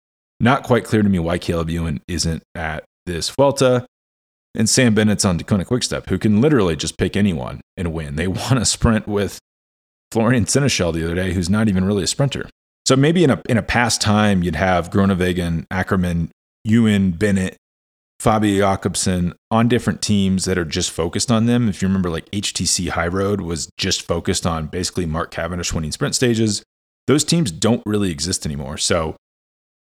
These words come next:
I think it's a confluence of smaller teams at Grand Tours really limiting the, you know, teams just don't wanna bring a sprinter and then bring all the support that they require. And then also teams just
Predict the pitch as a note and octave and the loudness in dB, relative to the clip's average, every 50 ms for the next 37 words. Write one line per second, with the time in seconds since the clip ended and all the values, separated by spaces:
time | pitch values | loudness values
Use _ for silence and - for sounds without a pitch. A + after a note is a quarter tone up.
0 | _ _ _ _ - A2+ A2+ - E3+ D3 C3+ - - - - - F#2+ F2 - - | _ _ _ _ -2 0 2 2 2 2 2 0 0 -4 -2 -2 -4 -4 -4 -10
1 | - - C3+ C#3 C#3 C3 - A#2 A2+ A2 G#2+ G2+ - - - - G#2+ G2+ G#2 G2+ | -2 0 2 2 2 2 2 2 4 4 2 2 0 -2 -2 0 2 4 4 4
2 | G2 G2 F#2 E2+ E2+ - - - _ _ _ _ _ _ _ - - - - A2+ | 4 2 2 -2 -6 -10 -16 -20 _ _ _ _ _ _ _ -2 0 2 4 4
3 | A#2 A#2+ B2+ A#2 F#2 - A2 A2 G#2 F#2+ F#2 - G#2+ F#2 E2+ D#2 - B2+ B2+ A#2+ | 4 4 2 2 0 0 2 2 2 0 0 -2 -2 -2 -2 -2 0 2 2 4
4 | A2+ G#2+ G2+ - G2+ A2 G#2 G#2 F2+ E2+ F2 G2 G2 G2+ G#2+ G2 G#2 G#2 G2+ G2 | 4 2 2 0 -2 0 0 0 -2 0 0 0 2 2 2 4 4 4 4 4
5 | G2 F#2+ F#2 - _ _ _ _ _ _ F#2 F#2 F#2 F2 E2+ E2 E2 D#2+ D#2 D#2 | 2 0 -2 -6 _ _ _ _ _ _ -8 -6 -4 -4 -4 -4 -4 -4 -6 -8
6 | - - F#2+ E2+ - - - A#2+ B2 G2+ A2+ F#2+ - - - F#2+ G#2 - G2 F#2 | -8 -10 -10 -6 -4 0 0 2 2 2 0 -2 -2 -2 -2 -2 -2 -2 -2 -2
7 | F2 E2+ D#2 E2+ F2 E2 D2+ - - - E2 E2 - A2+ A2 G#2 F#2+ F2+ E2+ E2+ | -2 -2 -4 -4 -4 -2 -4 -4 -4 -4 -6 -4 0 0 0 2 0 0 -2 -2
8 | D#2+ D2 - - E2 E2+ E2+ E2+ E2+ E2+ E2+ E2 D#2 - - - - - F2+ F2 | -4 -8 -8 -8 -6 -4 -4 -4 -4 -4 -4 -4 -4 -4 -4 -6 -4 -4 -4 -4
9 | F2 E2+ - - F2 - - E2+ D#2 C#2 E2+ _ - C3+ A#2+ A#2 A2+ A2+ G#2+ G#2+ | -4 -6 -8 -10 -12 -10 -8 -10 -10 -10 -6 _ 2 2 4 4 4 2 2 0
10 | - _ _ _ _ _ _ _ _ _ _ _ _ _ - - A#2+ A#2 A#2+ A2 | -6 _ _ _ _ _ _ _ _ _ _ _ _ _ -4 0 4 4 4 4
11 | G#2+ - - _ _ _ _ - G2+ G2+ G#2+ - - G#2+ G2+ G2 F#2 E2+ - - | 4 0 -4 _ _ _ _ 0 2 2 2 4 4 4 4 4 2 0 0 0
12 | G#2 F#2+ F#2 F#2+ F2+ D#2 C#2+ - - - F#2 F2 - - | 2 2 2 2 0 0 -4 -6 -4 -4 -2 -2 -2 -4